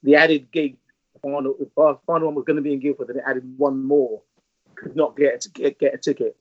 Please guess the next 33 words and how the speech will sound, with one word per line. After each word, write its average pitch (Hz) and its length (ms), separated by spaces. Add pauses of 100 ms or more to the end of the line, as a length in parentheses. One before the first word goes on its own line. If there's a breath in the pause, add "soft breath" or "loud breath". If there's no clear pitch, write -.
(540)
Tried 151 260
anybody 135 280
we 131 60
could - 220
get - 120
hold 143 220
of. 143 200
There - 600
was - 20
no 160 160
email 135 360
then. 127 200
You 131 60
know, 120 80
if 123 120
you 131 80
didn't 135 160
have 110 160
the 120 60
number 123 280
for 110 100
somebody, 120 340
that 117 140
was 123 120
it. 143 120
You 123 140
were 117 60
stuck, - 400
so 113 120
couldn't 151 240
get 135 120
a 107 40
ticket. 113 360